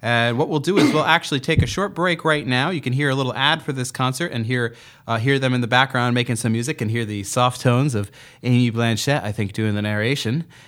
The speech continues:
And, uh, after a minute or so, we'll come back and we'll talk a little bit about some of the performers that'll be on this concert, our friends Jolie, Molly, and Virginia,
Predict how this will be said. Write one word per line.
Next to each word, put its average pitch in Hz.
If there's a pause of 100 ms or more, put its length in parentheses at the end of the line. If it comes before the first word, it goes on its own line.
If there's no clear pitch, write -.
(120)
And, 113
uh, 120
after 117
a 123
minute 135
or 135
so, 139
we'll 139
come 147
back 156
and 165
we'll 147
talk 165
a 160
little 165
bit 160
about 147
some 139
of 135
the 131
performers 160
that'll 135
be 131
on 123
this 123
concert, 131
our 113
friends 117
Jolie, 123
Molly, 123
and 120
Virginia, 170